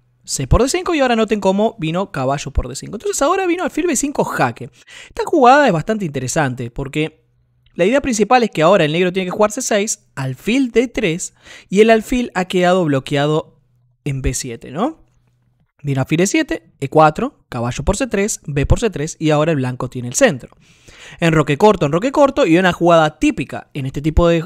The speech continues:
de posiciones que es C cinco. Con esto lo que hacemos es buscar contrajuegos sobre el centro. Vino alfil E tres,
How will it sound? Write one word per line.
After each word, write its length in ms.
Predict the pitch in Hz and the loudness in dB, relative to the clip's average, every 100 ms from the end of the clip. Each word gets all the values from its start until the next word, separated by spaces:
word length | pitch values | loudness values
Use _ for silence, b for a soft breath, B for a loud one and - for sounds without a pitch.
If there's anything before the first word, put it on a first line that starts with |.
| - | -4
de 160 | 151 | -6
posiciones 720 | 143 175 240 233 247 208 240 b b _ | -4 -6 -4 0 0 0 -4 b b _
que 320 | 294 185 165 | 4 4 4
es 160 | 175 - b | 0 -8 b
C 400 | - - - 156 | -6 -2 2 2
cinco. 680 | 143 - 131 120 120 - - - B B B B | 2 -2 -4 -6 -10 -12 -12 -16 B B B B
Con 200 | 151 151 | 2 4
esto 280 | 196 240 233 | 4 6 6
lo 140 | 175 | 4
que 80 | 190 | 2
hacemos 420 | 190 262 262 277 | 0 0 0 2
es 80 | 208 | 0
buscar 340 | 185 - 160 | 0 -2 -2
contrajuegos 520 | 175 170 156 147 151 | -2 -6 -4 -2 -2
sobre 220 | - 143 139 | -2 -4 -4
el 80 | |
centro. 480 | 117 247 147 - - - _ b b b b | 2 2 2 -4 -14 -16 _ b b b b
Vino 180 | 139 131 | -4 -2
alfil 220 | 127 143 | 0 2
E 80 | 170 | 4
tres, 420 | 311 294 - - | 4 2 -2 -12